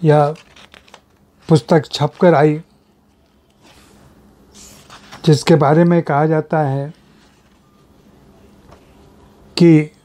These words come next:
ऐसी आत्मकथा, इतनी विस्तृत आत्मकथा किसी और ने, किसी और निर्देशक ने नहीं लिखी है। पुस्तक में छपा हुआ है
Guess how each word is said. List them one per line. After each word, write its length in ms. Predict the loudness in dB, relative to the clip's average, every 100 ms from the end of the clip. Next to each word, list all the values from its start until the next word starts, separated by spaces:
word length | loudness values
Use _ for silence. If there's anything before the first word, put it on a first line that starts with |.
| _ -20 _ _ _ _ _ _ _ _ _ _ -20 -20 -20 _ _ -4
ऐसी 340 | 0 2 4
आत्मकथा, 500 | 2 2 -2 -6 -2
इतनी 300 | -2 -4 -4
विस्तृत 520 | -4 -6 -6 -4 -2 -2
आत्मकथा 680 | -2 -4 -6 -4 -4 -6 -12 _ _ _ _
किसी 220 | -4 0
और 200 | 0 0
ने, 380 | -2 -4 -6 -8 -14 _ _ _ -8
किसी 220 | -4 0
और 200 | 0 0
निर्देशक 500 | 0 0 -2 -2 -6 -8
ने 160 | -8
नहीं 220 | -6 -6 -6
लिखी 340 | -8 -10 -8
है। 180 | -8 -12 _ -20 -20 -14 -2
पुस्तक 260 | 0 2
में 140 | 2 2
छपा 280 | 0 0 0
हुआ 240 | 0 0
है 280 | -4 -6